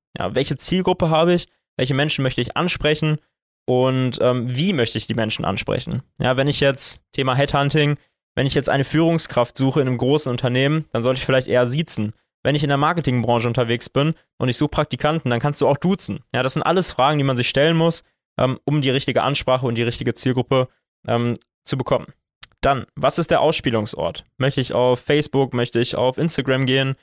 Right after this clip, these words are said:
Ähm, je nachdem muss ich die Formate definieren. Ja, ob ich, äh, im neun zu sechzehn, sechzehn zu neun Format, eins zu eins,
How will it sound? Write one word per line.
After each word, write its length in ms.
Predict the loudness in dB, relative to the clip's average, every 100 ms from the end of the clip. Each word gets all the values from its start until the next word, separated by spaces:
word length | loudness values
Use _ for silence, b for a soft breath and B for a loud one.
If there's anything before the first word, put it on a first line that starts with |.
| _ _ -6
Ähm, 140 | -4 -2
je 140 | 0
nachdem 420 | 0 0 0 2 2
muss 160 | 0
ich 120 | -2
die 140 | -4 -2
Formate 400 | 0 2 0 0
definieren. 540 | -2 0 -2 -2 -2
Ja, 280 | 0 0 -2
ob 140 | -2
ich, 300 | -2 -2 -4
äh, 160 | 0 0
im 100 | 0
neun 180 | 0 -2
zu 100 | 0
sechzehn, 500 | -2 -2 -2 -2 0
sechzehn 260 | -4 -4
zu 120 | -4 0
neun 200 | -2 0
Format, 400 | 0 0 0 -2
eins 200 | -4 -2
zu 120 | -2
eins, 360 | 0 -2 -4